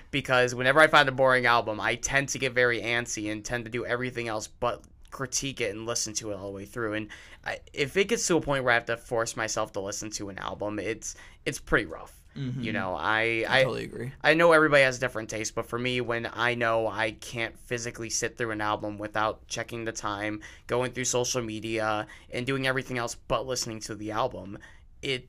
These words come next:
Speaker 1: becomes very hard for me to come up with anything but negative things to say about this.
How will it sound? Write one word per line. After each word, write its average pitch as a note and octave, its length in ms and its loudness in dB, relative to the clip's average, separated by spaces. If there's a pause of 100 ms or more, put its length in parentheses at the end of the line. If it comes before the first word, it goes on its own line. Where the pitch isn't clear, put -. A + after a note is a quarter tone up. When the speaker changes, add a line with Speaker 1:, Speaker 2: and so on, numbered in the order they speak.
(120)
Speaker 1:
becomes A#2 560 -4
very A2 680 -2
hard C3 380 0
for A#2+ 140 -4
me G#2+ 240 -8
to G#2+ 560 -6
come A#2 260 -6
up A2 240 -2
with G#2+ 380 -8
anything A#2 440 -6
but A2 200 -4
negative G2+ 320 -10
things G#2 200 -12
to - 80 -12
say D3 200 -2
about G2 260 -8
this. G2+ 220 -10